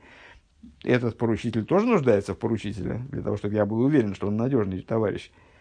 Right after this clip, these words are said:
«Кейман шегевил и арейв шлиш и омар». Он ему привел третьего поручителя.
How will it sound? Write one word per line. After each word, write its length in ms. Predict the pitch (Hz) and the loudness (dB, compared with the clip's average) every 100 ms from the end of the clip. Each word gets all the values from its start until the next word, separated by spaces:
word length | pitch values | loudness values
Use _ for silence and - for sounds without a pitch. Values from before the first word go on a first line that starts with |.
| - - - _ _ | -20 -20 -20 _ _
«Кейман 380 | - 185 240 233 | 2 4 4 2
шегевил 500 | - 143 175 202 175 | 0 2 2 2 4
и 40 | 147 | 4
арейв 360 | 139 165 151 | 4 4 0
шлиш 460 | - 135 196 214 - | -2 0 2 0 2
и 40 | |
омар». 400 | 156 147 117 - - - - 110 107 120 | 2 4 2 -2 -6 -20 -8 -2 -2 0
Он 180 | 131 | 0
ему 140 | 151 120 | 0 0
привел 340 | 117 123 123 | 0 2 0
третьего 460 | - 160 185 165 135 | 2 2 2 2 2
поручителя. 720 | 117 120 117 113 - 107 | 0 -2 -2 -4 -4 -6